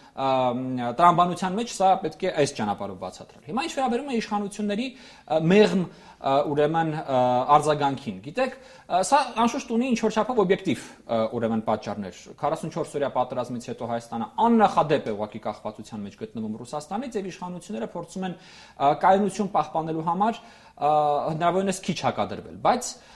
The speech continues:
ա, կա նաև սուբյեկտիվ, ա, ուրեմն, ա, մաս։ Այդ սուբյեկտիվ մասը մենք, ա, բավականին լավ տեսանք Ղազախստանի դեպքերի ժամանակ, երբ որ Հայաստանի իշխանությունները, գիտեք, ա, հայտնի չափով գերազանցիկի սինդրոմով էին, ուրեմն, ա, Ռուսաստանի կամքը կատարում, այսինքն՝ բոլորից արագ, բոլորից շուտ,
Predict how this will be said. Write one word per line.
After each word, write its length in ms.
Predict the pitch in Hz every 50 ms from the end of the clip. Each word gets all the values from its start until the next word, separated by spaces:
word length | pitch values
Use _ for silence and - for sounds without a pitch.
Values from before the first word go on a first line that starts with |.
| - - - -
ա, 120 | 143 147 151 -
կա 100 | 233 247
նաև 160 | 247 269 269
սուբյեկտիվ, 520 | - 247 208 240 226 - - 147 117 - - - -
ա, 160 | - 113 113 113 - 123
ուրեմն, 360 | 120 117 110 110 110 107 104
ա, 160 | 107 - 110 107
մաս։ 220 | 104 95 - - -
Այդ 160 | 185 - -
սուբյեկտիվ 400 | - 226 214 247 240 - 269 226
մասը 300 | 262 320 330 - - 240 208
մենք, 200 | 214 226 214 214
ա, 160 | - 180 175 170 170 156 - - - - - 143
բավականին 420 | 175 185 233 226 240 233 226 196 220
լավ 140 | 240 240 -
տեսանք 340 | 208 - - 247 233 - 139
Ղազախստանի 540 | 143 156 151 180 165 - - - 185 208 185
դեպքերի 340 | 180 - - - 175 175 160
ժամանակ, 400 | 160 151 147 147 131 113 - 117
երբ 120 | 113 - 175
որ 60 | 156
Հայաստանի 320 | 156 175 175 - 196 196 190
իշխանությունները, 580 | 180 - 190 185 185 180 - 208 226 247 240 180
գիտեք, 260 | 180 180 220 214 - - - - - -
ա, 200 | - - 151 160 160 175
հայտնի 260 | 175 180 - 113 107 -
չափով 280 | 214 - - 240 180 120
գերազանցիկի 640 | 131 165 175 190 185 196 202 190 - - - 240 214 -
սինդրոմով 540 | - 202 190 170 175 185 180 180 170 139 135
էին, 180 | 123 113 117 113
ուրեմն, 320 | 113 120 123 127 123 120 113
ա, 440 | - - - - - - 120 131 139
Ռուսաստանի 420 | 139 - 156 - - 160 156 156 -
կամքը 260 | 160 156 156 - 170
կատարում, 400 | - 139 127 - 123 110 101 98 104
այսինքն՝ 380 | - - 185 170 202 190 160 123
բոլորից 320 | 170 190 202 143 - 151 143
արագ, 440 | 170 165 156 139 135 139 131 117
բոլորից 380 | 120 147 165 175 180 - - -
շուտ, 280 | - - 139 127 123